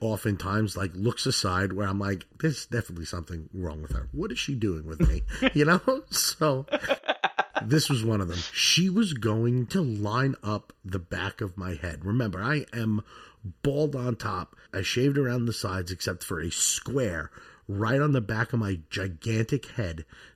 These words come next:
that I was growing a ponytail out of. A ridiculous thing to even explain, but that's what I was doing. So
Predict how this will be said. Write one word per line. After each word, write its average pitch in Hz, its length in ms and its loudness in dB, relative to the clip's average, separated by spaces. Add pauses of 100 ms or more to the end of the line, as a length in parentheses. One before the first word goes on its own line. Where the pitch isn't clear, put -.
that 113 120 4
I 104 80 4
was 107 140 4
growing 101 420 2
a 92 100 0
ponytail 80 680 -2
out 71 140 -8
of. - 180 -12 (160)
A 120 100 4
ridiculous 113 1000 2
thing 110 220 2
to 113 100 -4
even 98 300 0
explain, 82 640 -4 (440)
but 127 120 2
that's 123 240 0
what 113 80 0
I 101 100 0
was 101 120 0
doing. 85 260 -4 (340)
So - 140 -6